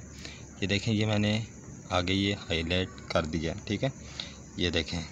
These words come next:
ये डीपीसी है, ये डीपीसी। और ये फ़र्श है, ये फ़र्श की टाइलें हैं। और आपने जब भी मट्टी वगैरह डलवानी है ना, जिसे कस्सू बोलते हैं, कस्सू आपने जब भी डलवाना है, तो ये डीपीसी की जो तीन इंच की है,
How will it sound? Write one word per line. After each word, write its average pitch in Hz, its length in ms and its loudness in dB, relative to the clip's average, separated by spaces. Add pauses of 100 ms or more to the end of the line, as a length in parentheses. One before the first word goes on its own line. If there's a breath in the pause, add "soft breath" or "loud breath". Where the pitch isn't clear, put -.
(260)
ये 92 160 4
डीपीसी 95 480 2
है, 80 140 0
ये 85 140 0
डीपीसी। - 460 -4 (440 loud breath)
और 110 120 4
ये 117 140 4
फ़र्श 110 500 4
है, 80 240 -2
ये 101 100 4
फ़र्श - 400 0
की 113 140 2
टाइलें 87 480 4
हैं। 78 200 -4 (560 loud breath)
और 101 120 4
आपने 117 500 6 (600)
जब 120 340 4
भी 143 120 4
मट्टी 120 400 4
वगैरह 117 360 6
डलवानी 98 440 4
है 120 120 4
ना, 131 100 4
जिसे 113 320 2
कस्सू - 400 2
बोलते 92 400 4
हैं, 101 100 4 (120)
कस्सू 120 260 2
आपने 113 320 8
जब 104 280 2
भी 123 100 6
डलवाना 98 420 4
है, 107 60 4
तो 117 120 0
ये 113 160 4
डीपीसी 104 600 0
की 117 120 2
जो 110 160 2
तीन 107 440 4
इंच 120 340 4 (220)
की 113 180 6
है, 113 160 4